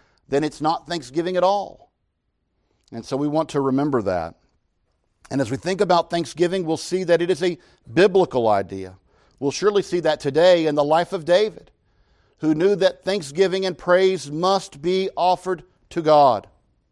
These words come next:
And we see that in our text today. As we begin again to look at this text, I'm not gonna read the whole thing right now, but I want us to think about it again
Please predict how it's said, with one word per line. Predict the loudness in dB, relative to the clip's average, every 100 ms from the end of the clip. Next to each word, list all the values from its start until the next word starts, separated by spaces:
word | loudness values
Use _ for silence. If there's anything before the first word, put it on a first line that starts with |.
| _ _ _ _ _ _ _
And | -8
we | -8
see | -2 2
that | 2 2
in | -2
our |
text | -2 -2 -2 -6
today. | -4 -4 -4 -8 _ _ _ _ _ _ _ _ _
As | 0 0 0
we | -2 -2 -2 -4 -8 _ -10
begin | -6 -2 0 2
again | 0 -2 -2
to | -4
look | -4
at | -4
this | -6 -4
text, | 0 0 0 -2
I'm |
not | -2 -4
gonna | -2
read | -2 -2
the |
whole | -4 -4 -6
thing | -6 -4 -2
right | -4 -4
now, | -6 -4
but | -2
I |
want | -2 -4 -6
us | -8
to | -6 -6 -8 _ _ _ _
think | -6 -2
about | 2 4 2
it |
again | -2 -4 -4 -6